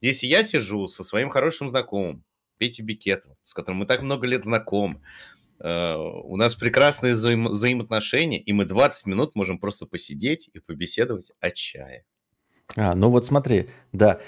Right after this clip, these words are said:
Speaker 2: знатоки пишут, что делают с солью, добавляют. Кузьма, посмотри, у Варламова было, там бадью такое
Speaker 1: <clears throat>
Speaker 2: делают в брикетах, про которые кадавр говорит, плюс соль, плюс масло. Вот, видишь.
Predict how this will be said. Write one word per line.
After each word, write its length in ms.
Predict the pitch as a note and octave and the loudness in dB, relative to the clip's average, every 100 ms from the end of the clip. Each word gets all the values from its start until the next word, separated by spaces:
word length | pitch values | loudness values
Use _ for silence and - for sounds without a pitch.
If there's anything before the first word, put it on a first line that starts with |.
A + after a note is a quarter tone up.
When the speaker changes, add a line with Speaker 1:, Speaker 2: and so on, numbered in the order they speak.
| - | -10
Speaker 2:
знатоки 440 | - G2+ G#2 A#2+ D3 | 0 2 4 2 2
пишут, 280 | C3+ C3+ B2+ | 0 0 0
что 180 | - | 2
делают 380 | B2 B2+ C3 C3+ | 6 6 6 4
с 40 | - | 4
солью, 500 | - A#2+ F2+ E2+ - - | 6 8 6 2 -2 -4
добавляют. 760 | F2+ F2 F#2 F#2 E2+ - - _ _ _ _ | -2 2 4 4 2 0 -8 _ _ _ _
Кузьма, 280 | - G2+ A#2 | 0 4 4
посмотри, 280 | - A2+ B2 | 4 4 6
у 20 | |
Варламова 400 | A2+ G#2+ G#2 G2 | 8 6 6 6
было, 240 | F#2 A2+ F#2+ | 6 4 4
там 260 | - F#2+ - - - - - | 4 2 0 -12 -20 -20 -6
бадью 400 | G2+ G2 G2 C3 | 4 4 6 6
такое 320 | B2 G#2+ G#2 | 8 10 8
Speaker 1:
<clears throat> 60 | F#2+ | 8
Speaker 2:
делают 260 | G2+ F#2 | 8 6
в 60 | F2 | 4
брикетах, 580 | F#2+ G2 G#2+ F#2 F2 - | 4 4 4 4 2 0
про 280 | G2 F#2 F2+ | 6 6 6
которые 300 | F#2 F#2+ F#2 | 4 4 4
кадавр 360 | F#2+ F#2 F2+ | 6 6 6
говорит, 260 | E2+ F2+ E2+ | 4 2 2
плюс 200 | F#2+ F#2+ | 2 2
соль, 200 | - G#2+ | 4 4
плюс 240 | - F2+ - | 4 0 2
масло. 380 | F#2 F2 - - - - - - - _ _ _ _ _ _ _ | 2 0 -6 -12 -14 -14 -16 -18 -20 _ _ _ _ _ _ _
Вот, 240 | F#2+ E2+ | -10 -10
видишь. 340 | G#2+ G2+ - | -10 -12 -12